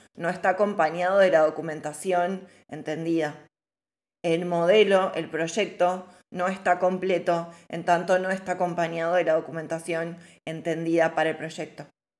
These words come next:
Y cuando esto no está claro, entonces aparece el caos.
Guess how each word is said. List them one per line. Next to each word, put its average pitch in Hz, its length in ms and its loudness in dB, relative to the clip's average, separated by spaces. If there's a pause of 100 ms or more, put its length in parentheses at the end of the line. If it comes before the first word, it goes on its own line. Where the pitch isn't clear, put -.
(680)
Y - 100 -12
cuando 180 420 4
esto 214 340 2
no 202 100 -2
está 202 280 -6
claro, 196 520 4 (160)
entonces 190 560 -2
aparece 170 440 0
el 170 120 -6
caos. 151 500 -4